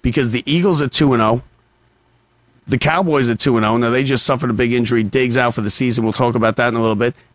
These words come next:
And the Commanders are two and oh. So the Giants are sitting at one and two in last place. They lost. In, this is a conference loss last night.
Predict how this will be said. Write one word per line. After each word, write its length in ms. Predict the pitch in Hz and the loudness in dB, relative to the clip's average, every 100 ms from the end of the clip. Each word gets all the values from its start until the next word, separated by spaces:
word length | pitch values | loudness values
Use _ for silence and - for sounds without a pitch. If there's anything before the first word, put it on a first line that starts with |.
| - | -4
And 360 | 156 170 160 - _ _ | 0 0 0 -4 _ _
the 80 | 151 | -4
Commanders 560 | 156 185 240 156 110 - | 0 0 0 0 0 -2
are 80 | 123 | -4
two 220 | - 156 | 0 0
and 80 | 113 | 0
oh. 100 | 67 - _ _ _ _ _ | -2 -8 _ _ _ _ _
So 120 | - | -4
the 80 | 139 | -2
Giants 380 | 123 165 220 175 | 0 0 0 -2
are 20 | |
sitting 240 | 147 170 143 | -2 -2 -2
at 100 | 113 | -2
one 200 | 139 233 | 0 0
and 120 | 190 | 0
two 260 | - 156 | 2 2
in 120 | 127 104 | 2 0
last 320 | 143 202 - | 0 -2 -2
place. 460 | 143 113 110 - - _ _ _ _ _ _ _ _ _ - | -2 -2 -2 -6 -12 _ _ _ _ _ _ _ _ _ -4
They 120 | 123 | 0
lost. 280 | 131 131 131 | 2 0 0
In, 180 | 123 | -2
this 180 | 117 143 | -2 -2
is 80 | 127 | -2
a 60 | 120 | -2
conference 500 | - 160 180 208 170 | 0 0 0 -2 0
loss 300 | 143 139 139 | 2 0 0
last 280 | 127 120 | -2 -2
night. 280 | 117 110 120 | -2 -2 -2